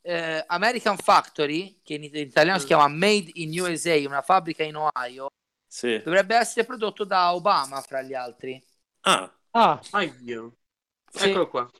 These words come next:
Speaker 2: la fabbrica in Ohio.
Speaker 4: Quindi
Speaker 2: Vedi?
Speaker 4: Hollywood per fare un dispetto a Trump,
Speaker 1: Perché
Speaker 4: eh,
Speaker 1: no?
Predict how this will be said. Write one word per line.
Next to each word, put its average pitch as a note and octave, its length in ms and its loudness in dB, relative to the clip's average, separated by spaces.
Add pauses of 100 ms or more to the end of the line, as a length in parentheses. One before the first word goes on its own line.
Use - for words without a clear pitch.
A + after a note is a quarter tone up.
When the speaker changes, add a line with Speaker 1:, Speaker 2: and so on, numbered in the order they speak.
Speaker 2:
la D3 100 -14
fabbrica E3 320 0
in C#3+ 80 -2
Ohio. C3+ 100 -2
Speaker 4:
Quindi A#3 240 6
Speaker 2:
Vedi? G#3+ 120 2
Speaker 4:
Hollywood A#3 520 8
per F3+ 160 2
fare G3 240 6
un F#3 80 0
dispetto F3 420 2
a E3+ 60 0
Trump, E3+ 460 -2 (520)
Speaker 1:
Perché D3+ 440 2
Speaker 4:
eh, C3 100 -2
Speaker 1:
no? C3 320 2